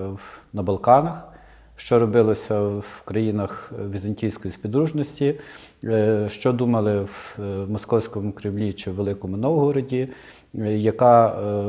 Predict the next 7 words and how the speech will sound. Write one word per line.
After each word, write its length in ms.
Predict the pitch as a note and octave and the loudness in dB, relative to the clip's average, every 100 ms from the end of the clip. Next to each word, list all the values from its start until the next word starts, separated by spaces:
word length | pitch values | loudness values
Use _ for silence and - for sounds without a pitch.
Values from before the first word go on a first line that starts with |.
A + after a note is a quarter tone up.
| G2+ G2 | -4 -2
розвиток 440 | G#2+ A2 G2+ G2+ G2+ | 2 2 0 -4 -4
був 300 | F#2+ G#2+ G2 | -2 -2 -2
культури, 460 | G2+ F#2+ A2+ G#2+ | -6 -4 0 0
наприклад, 400 | G2 G2 - G#2 G#2 | 0 -2 -4 -6 0
Англії 420 | A2+ F#2 G2+ G2 | 0 0 -6 -8
чи 140 | - | -8
Франції. 640 | F#2 C3+ C#3+ C#3+ C3 B2 | -6 0 0 0 -2 -4